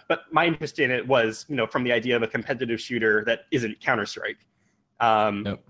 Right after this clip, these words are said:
Speaker 1: and of course, it plays not really anything like Counter-Strike, but it is, I'd say it's a very, in terms of, uh, of competitive aspects, I mean, there's already tournaments running for this game. Uh, people are already figuring out, um,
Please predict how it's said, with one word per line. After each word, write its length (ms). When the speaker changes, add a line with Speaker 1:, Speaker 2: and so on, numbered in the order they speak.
Speaker 1:
and 100
of 60
course, 180
it 80
plays 220
not 280
really 180
anything 260
like 180
Counter-Strike, 520
but 160
it 120
is, 280
I'd 160
say 220
it's 120
a 80
very, 680
in 160
terms 320
of, 260
uh, 420
of 220
competitive 680
aspects, 480
I 40
mean, 120
there's 160
already 440
tournaments 460
running 240
for 120
this 140
game. 300
Uh, 160
people 200
are 220
already 380
figuring 540
out, 240
um, 520